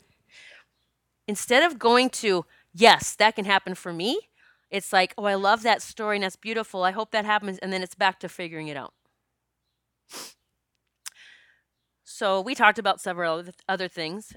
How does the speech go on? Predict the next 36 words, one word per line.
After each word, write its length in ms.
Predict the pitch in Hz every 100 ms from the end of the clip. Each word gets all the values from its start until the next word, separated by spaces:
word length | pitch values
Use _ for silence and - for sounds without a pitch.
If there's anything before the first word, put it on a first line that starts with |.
| -
and 360 | 165 165 165
as 240 | - 165 -
we 140 | 160
got 180 | 151 160
off 140 | 160
the 80 | 147
call, 340 | - 175 156 151
I 220 | 156 160
asked 180 | 170 -
the 60 | 175
angels 240 | 170 165
to 100 | -
please, 420 | - - 185 180
please, 300 | - - 160
please 760 | - _ 226 254 226 160 - - _ _ _ _ _ _ _ _ _ _ _ _ _ _ _ _
help 300 | - 180 -
her 120 | 170
get 220 | 175 165 _
there 380 | 156 147 143 _ _ _ _ _ _ _ _ -
quickly, 480 | - 196 - 202 -
easily, 400 | 165 160 170 160
and 80 | 160
effortlessly 680 | 151 - 156 156 - 147 147
to 100 | -
her 120 | 185
dreams, 460 | 175 175 170 165 170
to 140 | - 190
the 80 | 175
school 320 | - - 196
she 160 | - 202
wants 200 | 185 180
to 100 | 190
go 180 | 165 165
to, 400 | - 175 160 160 - - -
understanding 680 | 160 185 - 190 175 175 175
that 220 | 160 -